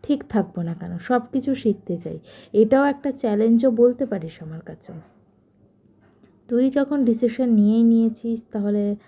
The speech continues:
আমার আর কি বলার আছে বল?" "ঋষি, একটা কাজ কর না আমার, সোহিনী সেনের একটু খবর নে না, আজ সাত দিন ধরে মেয়েটা বেপাত্তা, ফোনও ধরছে না।"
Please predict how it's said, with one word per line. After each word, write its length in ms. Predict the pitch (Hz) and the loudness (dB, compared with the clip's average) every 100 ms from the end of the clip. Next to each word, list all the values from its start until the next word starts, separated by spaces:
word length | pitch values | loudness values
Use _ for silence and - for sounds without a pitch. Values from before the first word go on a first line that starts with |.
| _ _ _ | _ _ _
আমার 280 | - 202 196 | -2 2 2
আর 140 | 180 - | 0 -6
কি 100 | 165 | -12
বলার 320 | 151 156 165 | -10 -10 -12
আছে 240 | 165 - | -14 -16
বল?" 160 | 170 175 - _ _ _ _ _ _ _ _ _ | -16 -16 -18 _ _ _ _ _ _ _ _ _
"ঋষি, 300 | 226 269 240 | 0 0 2
একটা 280 | 202 185 247 233 | 2 0 -8 -8
কাজ 280 | 220 226 - | -6 -6 -6
কর 180 | - 208 | -2 -2
না 200 | 175 170 | -2 -4
আমার, 240 | 175 208 214 _ _ | -4 -4 -6 _ _
সোহিনী 420 | - 247 226 254 240 | 0 4 6 4 0
সেনের 300 | 269 262 254 | -2 0 0
একটু 260 | 240 - | -2 -6
খবর 380 | 262 247 240 262 | -8 -4 -2 -2
নে 240 | 262 220 | 0 0
না, 140 | 185 196 | 0 -4
আজ 340 | 214 208 208 - _ _ | 0 0 0 -6 _ _
সাত 260 | - 226 214 | -4 -2 0
দিন 180 | 247 247 | 0 0
ধরে 220 | 240 254 | 2 4
মেয়েটা 320 | 240 220 220 220 | 4 2 0 0
বেপাত্তা, 560 | 202 196 202 202 214 | 0 0 -4 -6 -8
ফোনও 480 | 214 - 196 247 269 | -8 -4 0 0 0
ধরছে 420 | 226 233 - 240 | -2 -4 -4 -4
না।" 220 | 226 233 | -2 -4